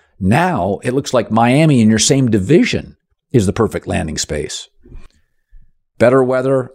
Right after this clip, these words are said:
offensive coach, significantly better veteran weapons, better left tackle. <sighs> Jets. You're like the person that goes to therapy, but you're really not looking to change.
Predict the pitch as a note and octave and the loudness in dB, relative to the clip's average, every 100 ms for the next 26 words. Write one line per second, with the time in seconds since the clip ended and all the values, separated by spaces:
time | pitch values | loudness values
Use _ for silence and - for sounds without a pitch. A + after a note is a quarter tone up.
0 | - A#2+ - C3 B2+ A2 C3+ B2+ B2 - | -2 0 0 0 0 0 2 4 2 -2
1 | - - G#2+ F#2 A#2 A#2+ A2+ G2+ B2+ A2+ | -10 -2 0 4 2 2 -2 0 2 2
2 | A2+ A#2 A2 A2 A2+ G#2 G#2 G#2 A#2 A#2 | 2 2 2 4 2 4 2 2 0 0
3 | - - - - _ _ - G#2+ A#2 A2+ | -4 -10 -20 -20 _ _ -2 2 2 2
4 | A2 - A2+ A2+ A#2+ A#2 G#2+ _ _ _ | -2 -2 -4 -2 -2 -2 -4 _ _ _
5 | _ _ _ _ _ _ _ - - - | _ _ _ _ _ _ _ -6 -4 -4
6 | - - - - _ _ - E2+ E2 - | -8 -14 -20 -20 _ _ -2 0 0 -2
7 | - - _ _ _ _ _ _ _ _ | -8 -8 _ _ _ _ _ _ _ _
8 | _ _ _ - A2+ B2+ D3 D3 C#3 - | _ _ _ -4 2 4 4 0 -8 -4
9 | D3 - C3+ G#2+ F2 G#2+ A#2 - A2 A2+ | -4 -4 -4 -2 2 2 2 0 -2 2
10 | G#2 G2+ G#2 G#2+ F2 G2+ G2+ G2+ A2 G#2+ | 2 2 2 0 0 0 0 2 2 2
11 | G#2 G#2 - G#2 G2 G#2 G2 E2 G#2+ F#2 | 2 0 0 -2 0 0 -2 -4 -2 0
12 | F#2+ F#2 - | 0 -2 -6